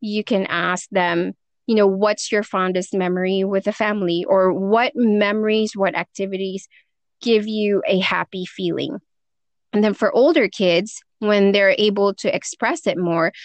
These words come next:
you can ask them more specific questions. Um, you know, you may want to ask them,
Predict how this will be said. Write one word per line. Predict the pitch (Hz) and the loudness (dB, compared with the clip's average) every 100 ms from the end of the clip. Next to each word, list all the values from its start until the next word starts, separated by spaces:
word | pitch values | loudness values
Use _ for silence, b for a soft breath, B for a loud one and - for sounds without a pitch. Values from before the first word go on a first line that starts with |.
| B _ | B _
you | - 214 247 | -6 0 0
can | - 220 | 0 0
ask | 180 185 - | -2 -4 -2
them | 190 | 0
more | 180 208 311 | 2 2 0
specific | - 180 - 175 - - | -2 -8 -8 -8 -10 -8
questions. | 165 170 - 175 175 180 B B _ - | -8 -6 -2 0 0 -2 B B _ -4
Um, | 196 180 175 170 170 - | 0 2 0 -2 -4 -6
you | 214 196 | -2 2
know, | 180 180 | 2 2
you | 196 202 | 2 4
may | 196 180 | 2 2
want | 185 175 175 | 2 0 0
to | - | -2
ask | 160 165 - | -4 -4 -4
them, | 180 175 170 | -2 -2 -2